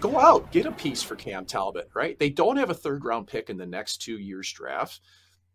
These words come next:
Make a play. The problem is that's gonna leave you without a goalie because Anton Forsberg with the double M C L injury, the poor guy's probably, like, wheelchair <laughs> bound right now. I mean, I can't even imagine having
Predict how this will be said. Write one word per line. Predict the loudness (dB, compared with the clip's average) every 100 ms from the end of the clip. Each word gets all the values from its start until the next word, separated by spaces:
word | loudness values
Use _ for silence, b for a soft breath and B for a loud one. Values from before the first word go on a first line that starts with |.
| _ _
Make | -8 -6
a |
play. | -6 0 2 2 -6 _ _ _
The | -4
problem | 0 0 0
is | 0
that's | 0
gonna | -2 -4
leave | -6 -4
you |
without | -4 -2 -4
a |
goalie | -4 -4 -4 -6
because | -8 -8
Anton | -6 -6 -6 -6
Forsberg | -4 -6 -4 -6
with | -8
the | -10
double | -4 -2 -2 -2
M | -4
C | -8 -6
L | -6
injury, | -6 -8 -10
the | -10
poor | -8 -2
guy's | -2 -2
probably, | -2 -4 -4 -6
like, | -8 -14 _ -6
wheelchair | -2 -2 -2 -4
<laughs> | 0
bound | 0 2
right | -2 -4
now. | -2 -2
I | -2
mean, | -4
I | -6
can't | -6 -6 -2
even | -2 -4
imagine | -6 -6 -6 -8
having | -10 -12